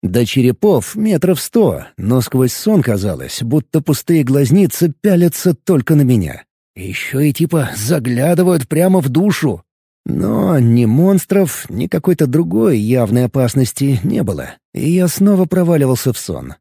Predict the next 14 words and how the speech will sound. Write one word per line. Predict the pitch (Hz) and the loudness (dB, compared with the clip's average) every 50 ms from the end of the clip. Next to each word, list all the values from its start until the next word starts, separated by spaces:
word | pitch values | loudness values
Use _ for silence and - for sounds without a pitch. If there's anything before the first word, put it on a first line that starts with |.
| _ _ _ _ _ _ _ _ _ | _ _ _ _ _ _ _ _ _
После | - - 110 131 - - 147 | -4 -2 -2 -2 0 0 -2
пятого | 123 165 165 151 - 147 143 143 | 0 2 0 0 2 2 2 2
раза | 151 180 185 180 165 196 202 175 | 4 2 2 4 4 4 2 2
мне | 127 104 92 92 104 123 175 208 220 226 220 | 2 0 -2 -2 0 0 2 2 2 2 2
это | 214 - 214 208 | 2 2 0 -2
все | 175 - - - - 151 156 165 165 147 101 90 | -2 -2 -6 -2 0 2 2 2 2 0 -2 -4
надоело. | 104 110 135 131 127 117 95 76 71 69 71 69 67 - - _ _ _ _ | -6 -6 -4 -4 -4 -6 -6 -8 -10 -12 -12 -14 -16 -16 -18 _ _ _ _
Я | - - - - - - 208 | -8 -6 -2 -2 -2 0 2
заставил | 135 165 175 156 - - 196 175 151 156 143 | 2 2 2 2 0 0 0 2 2 2 0
себя | - 170 156 151 143 | 0 0 0 0 0
встать, | - - - 151 101 - - - - _ _ - | -2 -2 -2 -2 -2 -4 -6 -16 -20 _ _ -6
взбодрился | 185 170 165 202 202 165 196 208 185 147 127 - 151 127 | -4 -2 0 0 0 2 2 2 2 2 2 0 0 0
контрастным | 147 139 127 139 143 127 - 156 156 170 | 0 0 2 2 2 2 2 2 0 2
душем, | 214 240 202 - - 87 67 - | 2 2 2 2 0 -4 -4 -6